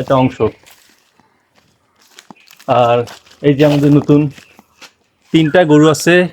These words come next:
কয়েক, দুদিন আগে নতুন আবার একটা বাছুর হলো। বাছুরটা কই? বাছুরটা কেমন দেখা যাচ্ছে না। আর জঙ্গলগুলো যে দেখতে পাচ্ছেন,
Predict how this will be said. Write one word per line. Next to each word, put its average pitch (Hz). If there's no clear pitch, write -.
কয়েক, 135
দুদিন 139
আগে 147
নতুন 143
আবার 131
একটা 139
বাছুর 127
হলো। 139
বাছুরটা 139
কই? 131
বাছুরটা 113
কেমন 135
দেখা 131
যাচ্ছে 123
না। 110
আর 127
জঙ্গলগুলো 151
যে 156
দেখতে 139
পাচ্ছেন, 147